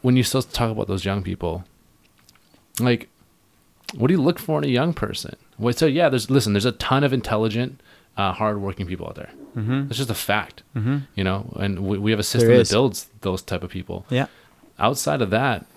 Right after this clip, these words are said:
Speaker 1: what's important to you as a, as a C E O of, of very successful companies?
Speaker 2: Um, that people are in it for the right reasons. Like, they're, they've, they're,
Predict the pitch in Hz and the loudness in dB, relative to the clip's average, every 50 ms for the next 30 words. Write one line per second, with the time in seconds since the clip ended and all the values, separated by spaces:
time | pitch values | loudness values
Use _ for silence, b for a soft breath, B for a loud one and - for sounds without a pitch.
0 | b b b b b _ _ - - 104 113 120 147 135 110 - 113 143 175 165 | b b b b b _ _ -12 -6 -4 -2 0 0 0 0 0 0 0 0 0
1 | - - 85 80 87 87 - - 107 117 120 104 110 110 104 101 92 104 101 98 | -4 -6 -8 -10 -10 -12 -6 -2 0 0 0 2 2 2 2 2 2 0 0 -2
2 | 101 - - - 110 107 107 104 101 101 98 95 90 - 92 98 92 85 82 82 | -2 -4 -2 -2 -2 0 0 0 0 0 0 -2 -2 -4 -4 -4 -4 -4 -8 -10
3 | - 101 90 95 101 101 101 101 95 - 101 92 - 101 95 - - 95 - 117 | -12 -8 -4 -2 0 0 0 0 -2 -4 -6 -6 -6 -6 -6 -6 -8 -6 -4 -4
4 | 120 110 - - - 95 - - B B B B B B B B B B B B | -4 -4 -6 -10 -10 -12 -16 -20 B B B B B B B B B B B B
5 | B B B B B - - 160 165 170 175 170 160 156 B B B B B B | B B B B B -4 0 2 4 4 6 4 4 2 B B B B B B
6 | B B B B B B B B B B B B B B B B B B B B | B B B B B B B B B B B B B B B B B B B B
7 | B B B B B B B B B B B B B B B B B B B B | B B B B B B B B B B B B B B B B B B B B
8 | - _ 147 139 127 127 - - - 147 139 151 143 135 127 123 123 120 117 117 | -8 _ 0 2 2 2 0 -2 -4 -2 2 4 4 6 6 6 6 6 4 4
9 | 117 - - - 135 127 131 - - - 131 127 120 120 117 120 - - 120 117 | 2 0 -2 0 0 0 0 0 0 0 2 4 4 4 4 2 2 2 2 2
10 | 117 117 147 160 175 170 - 131 117 104 - 123 113 113 110 110 113 - - 120 | 2 2 0 -2 -2 -2 0 0 0 2 2 2 4 4 4 2 2 0 2 4
11 | 117 117 113 104 - - - 135 127 120 113 113 117 147 | 4 4 4 2 -2 -8 -4 0 2 2 4 2 2 0